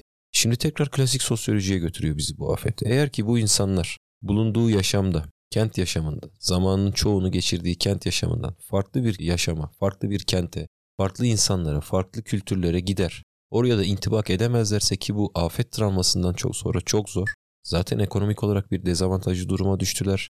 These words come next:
İşlerini kaybettiler, ticarethanesini kaybetti. Böyle olursa toplumda tekrar anomi dediğimiz halin ortaya çıkması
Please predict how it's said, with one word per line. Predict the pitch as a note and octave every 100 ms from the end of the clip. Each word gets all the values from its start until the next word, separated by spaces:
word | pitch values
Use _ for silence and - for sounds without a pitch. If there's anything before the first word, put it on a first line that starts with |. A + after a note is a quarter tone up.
| _
İşlerini | F#2+ - - F2+ F#2+
kaybettiler, | - F#2+ F#2+ - G2 G2
ticarethanesini | G2 F#2 F#2 F#2 - F#2 F#2 - F#2+
kaybetti. | F#2+ G2 G2 - G2+ G2+ - _ _ _
Böyle | B2+ C#3+ C3+
olursa | C#3 C3+ - C#3 -
toplumda | - C3 A2+ A2+ A2+
tekrar | - A#2 G2+ F2+
anomi | F#2+ F#2+ G#2 G#2+
dediğimiz | F#2+ E2 D#2+ D2+
halin | - G2 E2+ G#2 - -
ortaya | F2 F2 F#2+ F#2+
çıkması | - - F2+ -